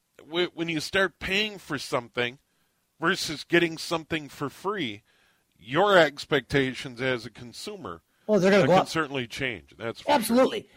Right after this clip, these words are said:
Speaker 2: And the thing is, people are gonna look at this, and they're gonna look at Proton Mail and say, "Well, if I'm gonna pay for it, I might as well have the most secure one." However, Proton's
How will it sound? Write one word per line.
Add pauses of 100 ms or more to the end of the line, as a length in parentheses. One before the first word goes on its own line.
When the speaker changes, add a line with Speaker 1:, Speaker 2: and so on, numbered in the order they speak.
Speaker 2:
And
the
thing
is,
people
are
gonna
look
at
this, (220)
and
they're
gonna
look
at
Proton
Mail
and
say, (180)
"Well,
if
I'm
gonna
pay
for
it, (240)
I
might
as
well
have
the
most
secure
one." (300)
However, (380)
Proton's